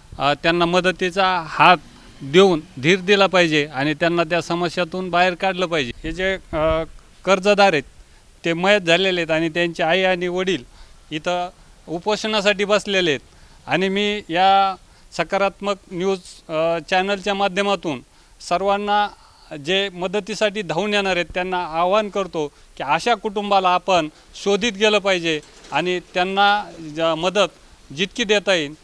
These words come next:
तेवढी दिली पाहिजे. की आई, तुमचा मुलाला दवाखान्याचा खर्च केला, तुम्ही किडनी दिली आणि किडनी देऊनही ते आजारातून ते बाहेर येऊ शकले नाहीत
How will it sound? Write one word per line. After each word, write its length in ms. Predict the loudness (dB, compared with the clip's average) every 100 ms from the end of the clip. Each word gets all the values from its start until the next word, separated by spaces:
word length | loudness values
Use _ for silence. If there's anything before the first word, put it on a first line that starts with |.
| -20 -10 -4
तेवढी 360 | -2 0 -2 -6 -20 -10
दिली 240 | -4 -2 0
पाहिजे. 360 | 0 -2 -6 -10 -14 -12 -6
की 60 |
आई, 300 | 0 2 2 -2 -10 -6
तुमचा 560 | -6 -4 0 0 0 -4
मुलाला 560 | -6 -4 -2 0 0 0
दवाखान्याचा 540 | 0 -2 0 -2 -2 0
खर्च 260 | -2 0 -2
केला, 560 | -2 -4 0 2 2
तुम्ही 300 | 0 -4 -4
किडनी 380 | -2 -2 2 2
दिली 260 | 2 0 -4 _ _ -20 -20 -6
आणि 180 | -4 -4
किडनी 380 | -4 -4 -2 -2
देऊनही 480 | -2 0 2 0
ते 260 | -2 -4 0
आजारातून 640 | 2 2 2 0 -2 -6 -4
ते 400 | -2 -2 -4 -6
बाहेर 300 | -2 0 2
येऊ 180 | 2 0
शकले 320 | 0 -2 0
नाहीत 180 | 0